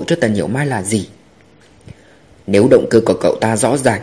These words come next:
thì vụ án Tần Hiểu Mai cũng không đơn giản nữa. Nhưng nói đi thì cũng phải nói lại, chúng ta điều tra Dương Linh Thanh là vì trong tiềm thức mặc định vụ Tần Hiểu Mai là án oan. Mà suy nghĩ này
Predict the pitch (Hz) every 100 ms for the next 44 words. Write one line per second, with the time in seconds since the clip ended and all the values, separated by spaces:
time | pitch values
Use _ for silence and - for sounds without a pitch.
0 | - - 101 110 - 123 185 113 98 101
1 | 80 98 117 123 123 - 143 - - 143
2 | 131 123 117 - 95 139 - _ - -
3 | _ _ - _ - - - - 123 123
4 | 123 123 123 120 120 156 147 139 104 -
5 | 127 95 85 110 180 - - - - -
6 | - - 143 151 131 123 113 101 127 120
7 | - 139 135 131 131 127 123 120 104 110
8 | 104 101 104 95 131 127 117 95 - -
9 | 139 110 - 110 - - 110 117 90 98
10 | 95 - - - 110 107 101 98 120 123
11 | - 95 151 143 139 - - - - -
12 | _ 120 123 123 120 120 - - 175 170
13 | 190 185 110